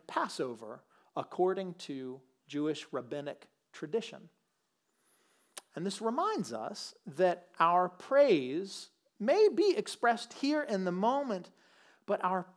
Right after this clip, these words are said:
praise is always sourced much further back. Our praise is shaped by the ancients, by spiritual traditions.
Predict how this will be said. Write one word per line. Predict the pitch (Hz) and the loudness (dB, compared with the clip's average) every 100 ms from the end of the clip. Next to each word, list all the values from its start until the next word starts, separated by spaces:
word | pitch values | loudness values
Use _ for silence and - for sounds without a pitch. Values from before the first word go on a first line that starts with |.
| _ | _
praise | - 240 277 302 285 208 | -14 -10 -8 -8 -10 -8
is | 214 - | -8 -6
always | 214 240 220 - - _ _ | -8 -6 -8 -8 -16 _ _
sourced | - - 214 202 156 - - | -10 -4 -2 -4 -6 -12 -16
much | - 175 170 - | -6 -6 -6 -12
further | - 185 151 123 | -6 -4 -4 -10
back. | 120 113 110 - - _ _ _ _ _ | -10 -10 -10 -20 -20 _ _ _ _ _
Our | 139 147 | -6 -6
praise | - - 180 180 175 151 | -6 -2 0 0 -2 -6
is | 151 123 | -10 -10
shaped | - - 190 202 - 160 | -12 -6 -4 -4 -12 -14
by | 131 135 123 127 | -10 -6 -6 -8
the | 123 - - | -14 -18 -16
ancients, | 143 - - - _ - - - _ _ _ _ _ _ _ _ _ _ _ _ _ _ _ _ _ _ _ _ | -16 -16 -18 -20 _ -20 -20 -20 _ _ _ _ _ _ _ _ _ _ _ _ _ _ _ _ _ _ _ _
by | - | -12
spiritual | - - 160 156 - 139 | -12 -8 -4 -4 -6 -14
traditions. | - 139 135 - 127 127 _ - - - | -12 -10 -10 -14 -20 _ _ -20 -20 -20